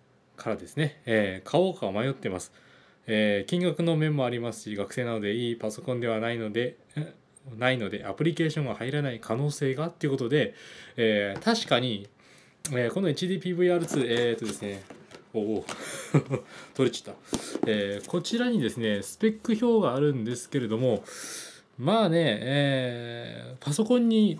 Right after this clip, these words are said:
詳しい方はわかるんですけど、ちょっと疎いというかですね、疎いっていうと失礼だな。えー、あまり詳しくない方が見るとですね、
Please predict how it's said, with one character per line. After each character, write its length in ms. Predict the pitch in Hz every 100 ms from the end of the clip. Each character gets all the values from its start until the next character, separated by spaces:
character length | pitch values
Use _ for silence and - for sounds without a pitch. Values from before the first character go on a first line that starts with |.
| - -
詳 260 | 196 214
し 140 | 220 220
い 20 |
方 300 | 135 127 117
は 140 | 110
わ 120 | 113
か 140 | 113 131
る 100 | 123
ん 60 |
で 80 | 104
す 120 | 90
け 100 | -
ど、 340 | 104 110 95 - - - - -
ち 120 | - 254
ょ 20 |
っ 20 |
と 100 | 139 135 143
疎 140 | 277
い 200 | 277 165 - -
と 100 | 147
い 120 | 127
う 40 |
か 80 | 123
で 100 | 107
す 120 | -
ね、 140 | 110 104 117 -
疎 120 | 277
い 40 |
っ 40 | 170
て 120 | 135
い 40 |
う 40 | 117
と 100 | 127
失 160 | - 120
礼 100 | 87
だ 80 |
な。 160 | 110 123 -
え 320 | 104 98 110
ー、 60 | 185
あ 20 |
ま 60 | 254
り 80 |
詳 180 | 247 254
し 60 | 220
く 100 | 160
な 80 | 127
い 60 |
方 180 | - 117
が 100 | 110
見 80 | 107
る 80 | 104
と 60 |
で 80 | 92
す 80 | -
ね、 160 | 120